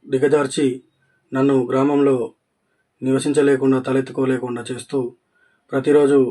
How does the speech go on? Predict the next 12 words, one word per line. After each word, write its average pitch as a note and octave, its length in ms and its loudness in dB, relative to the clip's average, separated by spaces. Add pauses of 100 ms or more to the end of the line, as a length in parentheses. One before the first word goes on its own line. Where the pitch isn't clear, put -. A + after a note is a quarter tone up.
(360)
పిఎస్ C#3 260 -2
నుండి C3+ 260 2 (540)
ప-, B2 200 -10
ప్రతిరోజు C#3 360 0
పి-, C3+ 340 0
పిఎస్కు D3+ 300 -2
రావాలని C3 600 0 (760)
నన్ను C3+ 260 2 (440)
వేధిస్తున్నారు. C3+ 680 0 (1400)
నా C#3+ 140 2
కుటుంబ C#3+ 340 2
పోషణానికైనా, D3 800 2